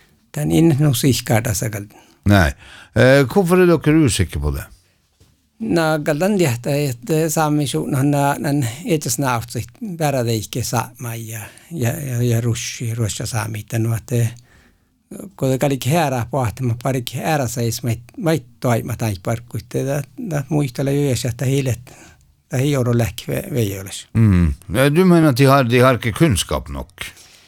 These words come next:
Speaker 1: Nej, mun tiedän tsehpodakaan, mutta saamisuunnalla kun tjala vikkan tän lohkat, a saaret niikakaan, jos edes saamikiel saaret nolla, mutta eikä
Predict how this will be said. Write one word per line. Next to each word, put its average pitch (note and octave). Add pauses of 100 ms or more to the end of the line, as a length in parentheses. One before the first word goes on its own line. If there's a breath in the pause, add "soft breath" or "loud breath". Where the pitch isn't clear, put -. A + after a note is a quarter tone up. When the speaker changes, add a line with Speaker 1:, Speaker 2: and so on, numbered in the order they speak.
(300 soft breath)
Speaker 1:
Nej, -
mun G#3+
tiedän G#3 (580 loud breath)
tsehpodakaan, B2+
mutta C3+
saamisuunnalla E3
kun G3 (140)
tjala D3
vikkan C3+
tän C#3+
lohkat, A#2+ (540 soft breath)
a C3+
saaret C3+
niikakaan, B2+
jos D#3
edes D3
saamikiel C3
saaret A#2
nolla, A#2+
mutta B2+
eikä B2+